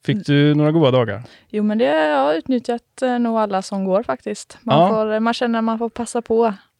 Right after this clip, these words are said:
Speaker 2: eh, när det väl är.
Speaker 1: Det var, jag tror jag räknade fem dagar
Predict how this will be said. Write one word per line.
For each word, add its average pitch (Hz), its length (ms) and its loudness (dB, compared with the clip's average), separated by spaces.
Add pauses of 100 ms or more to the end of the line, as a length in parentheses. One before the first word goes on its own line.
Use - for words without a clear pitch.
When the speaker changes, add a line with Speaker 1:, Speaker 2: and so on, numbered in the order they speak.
(200)
Speaker 2:
eh, 208 280 -8
när 208 140 -4
det 208 80 -6
väl 190 180 -4
är. 180 240 -8 (640)
Speaker 1:
Det 151 100 2
var, 131 420 6
jag 127 160 4
tror 160 140 4
jag 147 60 6
räknade 127 320 2
fem 127 380 2
dagar 139 300 4